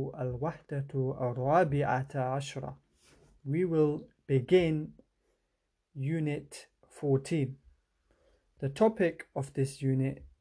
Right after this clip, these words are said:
is Al-Hajj wal-Umrah. Hajj and Umrah, the pilgrimage to Mecca in Islam. هيا نبدأ. Let's begin.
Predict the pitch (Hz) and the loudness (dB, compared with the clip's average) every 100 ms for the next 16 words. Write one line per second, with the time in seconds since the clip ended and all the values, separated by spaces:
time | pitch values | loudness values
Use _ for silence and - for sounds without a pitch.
0 | _ - 131 120 - _ _ 131 123 123 | _ -10 -8 -8 -14 _ _ 0 0 0
1 | 170 202 170 151 175 170 170 226 143 127 | 6 6 6 -2 2 2 -2 -8 -2 0
2 | 127 165 170 135 123 120 _ _ _ _ | 0 0 -2 -2 -4 -6 _ _ _ _
3 | _ _ _ _ _ _ _ _ _ _ | _ _ _ _ _ _ _ _ _ _
4 | - 175 175 139 - 139 135 151 147 127 | 2 4 4 0 -4 -2 -2 -2 -2 -2
5 | 123 123 - _ 135 135 170 170 139 135 | -4 -10 -18 _ -6 -2 0 0 0 2
6 | 135 135 - - _ _ - 139 135 - | 2 0 -8 -20 _ _ -6 -2 -2 -4
7 | - - 143 143 - 139 139 - 131 123 | -14 -6 -6 -4 -2 -2 -2 -6 -8 -6
8 | 147 135 - 156 123 - - _ _ - | -10 -10 0 0 0 -6 -20 _ _ -20
9 | _ _ _ _ _ - - - - - | _ _ _ _ _ -20 -20 -20 -20 -20
10 | - - - - _ - 202 226 226 208 | -20 -20 -20 -20 _ 4 6 8 8 8
11 | 196 139 135 127 123 160 - - 147 151 | 4 2 -2 -2 -4 -4 -4 -6 -2 -2
12 | 175 | -2